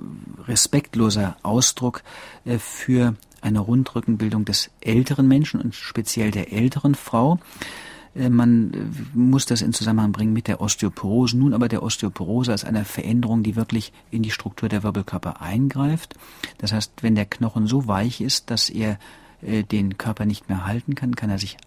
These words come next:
einbuchten, er kann, äh, oder die Wir-, die Wirbelkörper können sich keilförmig verändern und dann beugt sich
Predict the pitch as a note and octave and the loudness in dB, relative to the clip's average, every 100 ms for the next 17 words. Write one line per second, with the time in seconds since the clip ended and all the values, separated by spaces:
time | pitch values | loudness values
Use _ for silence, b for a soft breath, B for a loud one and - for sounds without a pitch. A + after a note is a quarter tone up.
0 | - - G2 G2 - - D3+ - - E3+ | -14 -6 -4 -4 -6 2 2 2 -2 0
1 | G#2+ - G#2 G2 B B B B - A2+ | 0 0 0 0 B B B B -10 -8
2 | A2+ G#2 A2 G#2 A2 - A2+ A#2+ C3 B2 | -6 -6 -4 -2 -2 0 0 4 4 2
3 | A2 G#2 - G2+ F#2 - - A#2 D3 D3+ | 0 -2 0 0 -2 -8 -2 2 4 2
4 | G#2 F#2+ F2 - F#2 A2+ C#3 C#3+ A2 B2+ | 0 -2 -2 -6 -2 2 4 4 2 2
5 | C3+ B B B - A2+ C3+ - C3 B2 | 0 B B B 0 2 2 0 -2 -2
6 | - | -6